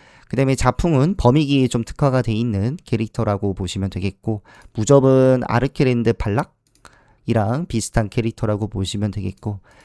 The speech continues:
제갈에는 텔레포트를 가지고 있다라고 합니다. 그 다음에 위지량은 그 주인공 삼 인방 캐릭터인데 공짜로 육성을 찍어줄 수도 있고 성능 자체도 상당히 좋다라고 하기 때문에 번개 속성 캐릭터들 중에서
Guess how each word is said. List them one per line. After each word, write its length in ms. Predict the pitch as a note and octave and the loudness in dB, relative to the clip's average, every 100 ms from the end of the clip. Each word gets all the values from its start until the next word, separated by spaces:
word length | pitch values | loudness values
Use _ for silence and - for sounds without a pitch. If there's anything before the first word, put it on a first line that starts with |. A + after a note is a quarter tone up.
| _ | _
제갈에는 500 | - C#3 E3 E3+ E3 | 0 4 6 6 4
텔레포트를 640 | D#3 A3+ B3+ G3 - B2 | 4 4 4 0 -2 -2
가지고 320 | G#2+ G#2 G2+ F#2+ | -2 -4 -6 -6
있다라고 340 | - G2+ G2 | -4 -6 -4
합니다. 360 | G2+ G2 E2+ - _ _ _ | -6 -4 -6 -8 _ _ _
그 80 | B2+ | 0
다음에 160 | D3 C3 | 2 2
위지량은 960 | B2 E3+ E3 F#3 F3+ D#3+ D#3+ A3 F#4 - _ | 0 -2 -2 0 6 6 6 0 -2 -10 _
그 360 | _ A2+ G#2+ G#2 | _ -2 0 -2
주인공 480 | - D#3 E3+ E3 E3 | -2 -2 0 0 0
삼 180 | F#3 F3+ | 0 0
인방 300 | F#3+ F3 D#3 | 2 0 0
캐릭터인데 800 | D3+ C3 - A#2 F#2+ G2+ B2 G2 - | -2 -2 -2 -2 -2 -2 -4 -6 -4
공짜로 640 | C3+ D3 E3+ D3+ A#2 C3+ | -4 0 0 2 2 0
육성을 460 | G2 - A#2+ A2 G#2 | -4 -6 -4 -4 -4
찍어줄 400 | B2+ B2+ A#2+ A#2 | -2 -4 -2 -4
수도 220 | - A#2 | -4 -8
있고 340 | F#2+ - G#2 - _ | -8 -8 -10 -10 _
성능 360 | - G3 B3+ A#3+ | -6 -2 -2 -2
자체도 520 | G2+ - G2 A#2+ A#2 - | -4 -6 -6 -4 -8 -10
상당히 540 | - C3+ C#3+ B2+ A#2 C#3+ | -8 -4 -2 -2 -4 -4
좋다라고 500 | - - A2 G#2+ G#2+ | -8 -4 -2 0 -2
하기 200 | A#2+ B2+ | -2 -4
때문에 500 | C3+ F#2 F#2+ G#2 - _ - | -4 -4 -4 -6 -10 _ -8
번개 400 | - A2+ C3+ D3+ | -4 -2 0 0
속성 400 | D3 - - C3+ | 0 -8 -8 -8
캐릭터들 760 | - C3 B2+ - C3 B2 B2 B2 | -6 -6 -8 -4 0 2 2 0
중에서 680 | - G2 G2 G2 C#3 D#3 | -2 -2 -2 0 0 0